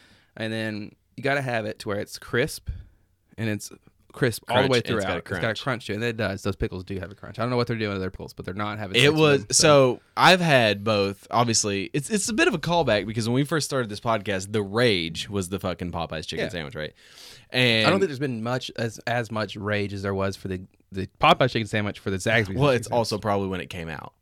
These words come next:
Speaker 2: and also I think
Speaker 1: Yeah.
Speaker 2: people may have gotten a little, um,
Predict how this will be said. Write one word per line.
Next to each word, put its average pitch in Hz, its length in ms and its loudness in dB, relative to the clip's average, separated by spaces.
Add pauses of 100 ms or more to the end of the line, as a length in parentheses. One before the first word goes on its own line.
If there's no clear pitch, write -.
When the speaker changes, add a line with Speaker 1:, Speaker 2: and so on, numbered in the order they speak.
(120)
Speaker 2:
and 110 140 0
also 127 280 6
I 110 100 6
think 113 340 0
Speaker 1:
Yeah. 95 300 -6
Speaker 2:
people 117 260 4
may 110 140 4
have 101 120 2
gotten 101 300 2
a 101 40 -2
little, 98 560 0
um, 85 500 -6